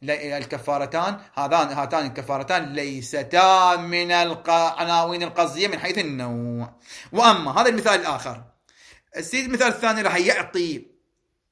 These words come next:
كفارتين، وحدة تحتاج إلى قصد النوع، وحدة ما تحتاج. قال: "وأما لو كان عليه صيام شهرين متتابعين، مرة لكفارة قتل الخطأ"، هذا ما يحتاج قصد النوع، "وأخرى لكفارة الظهار"، هذا يحتاج قصد النوع.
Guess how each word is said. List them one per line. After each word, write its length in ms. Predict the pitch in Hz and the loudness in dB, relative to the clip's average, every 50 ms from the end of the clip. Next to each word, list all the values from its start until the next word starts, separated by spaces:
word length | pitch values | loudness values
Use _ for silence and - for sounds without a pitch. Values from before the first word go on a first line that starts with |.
| _ _ _ 120 - | _ _ _ -6 -2
كفارتين، 760 | 180 165 - - 185 175 170 165 160 160 214 220 190 165 | -2 -2 0 0 0 2 2 2 2 2 0 -2 -2 -2
وحدة 360 | 160 208 - - 175 - 180 156 | -2 -2 -2 -2 -2 -2 -2 -2
تحتاج 480 | 160 143 - - - 196 196 180 160 - - | -2 -2 -4 0 2 4 4 4 2 0 0
إلى 120 | 170 165 165 | 2 4 4
قصد 360 | 160 160 185 214 196 175 226 | 4 6 4 4 4 4 -2
النوع، 260 | 233 226 254 269 202 | -2 0 0 -2 0
وحدة 220 | 208 196 226 254 | 0 2 2 4
ما 60 | 233 202 | 2 2
تحتاج. 540 | - 143 135 - 151 131 120 117 117 - _ _ _ _ - | 0 -2 -4 -2 -4 -2 -2 -4 -8 -14 _ _ _ _ 2
قال: 200 | 175 170 139 117 117 - - - - - | 4 4 4 2 -4 -12 -18 -18 -14 -8
"وأما 400 | 135 127 160 170 180 175 175 170 | -4 -2 -2 0 2 4 4 4
لو 140 | 156 143 - | 4 2 2
كان 180 | 165 175 175 | 2 2 4
عليه 220 | 147 143 170 170 156 | 4 4 4 2 2
صيام 260 | - 165 170 160 139 | 2 0 -2 -2 -2
شهرين 280 | 123 160 151 160 180 | -2 0 0 0 0
متتابعين، 580 | 175 175 160 - 151 143 135 139 156 175 165 151 | 0 0 0 2 2 2 4 4 4 4 4 4
مرة 200 | 165 175 170 160 | 4 4 4 4
لكفارة 360 | 139 117 - - - 175 180 | 0 -2 -4 0 4 4 4
قتل 260 | 170 - 185 - 185 | 4 2 -2 0 0
الخطأ"، 380 | 175 - 175 165 175 165 156 - - - | 2 2 4 6 6 6 6 4 2 0
هذا 160 | 160 160 156 160 | 0 0 2 4
ما 80 | 180 | 2
يحتاج 340 | 175 135 - - 165 160 156 | 2 2 2 2 2 2 0
قصد 400 | - - - - 156 151 120 131 | -2 -10 -10 -6 -6 -4 -4 -4
النوع، 280 | 139 131 123 120 117 - - - - - - - - - - - | -8 -8 -8 -10 -12 -14 -16 -18 -18 -18 -16 -16 -16 -16 -12 -6
"وأخرى 460 | 156 165 165 226 233 233 190 190 185 175 | 0 2 6 6 6 6 6 6 6 6
لكفارة 460 | 170 175 190 170 185 220 226 226 226 | 4 2 -2 2 6 8 8 8 8
الظهار"، 400 | 226 226 208 190 190 190 180 160 | 4 4 2 6 6 6 6 6
هذا 220 | 170 208 208 208 | 6 4 4 4
يحتاج 220 | 180 - - 190 - | 2 0 0 -4 -2
قصد 240 | - 190 190 180 | -2 -4 -2 0
النوع. 320 | 196 156 135 127 120 117 | -2 -2 -2 -6 -12 -14